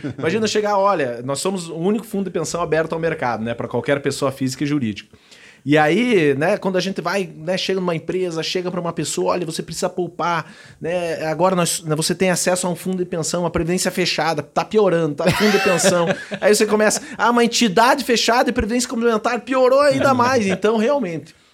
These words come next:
Speaker 1: né, tanto que a gente percebeu isso dentro do Mais Futuro, é um case que a gente leva lá,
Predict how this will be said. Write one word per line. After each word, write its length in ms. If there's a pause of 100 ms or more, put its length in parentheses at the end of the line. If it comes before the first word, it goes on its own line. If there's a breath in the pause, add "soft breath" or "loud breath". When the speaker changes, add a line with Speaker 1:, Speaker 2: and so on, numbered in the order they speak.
(100)
Speaker 1:
né, 160
tanto 300
que 80
a 20
gente 200
percebeu 680
isso 180
dentro 180
do 40
Mais 140
Futuro, 240
é 20
um 80
case 260
que 60
a 60
gente 200
leva 360
lá, 220